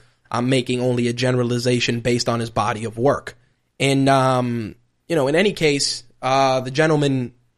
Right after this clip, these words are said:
started working for I G N, which is a dream come true,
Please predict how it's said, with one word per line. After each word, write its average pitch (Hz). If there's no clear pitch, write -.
started 147
working 151
for 143
I 143
G 143
N, 127
which 135
is 127
a 123
dream 131
come 147
true, 127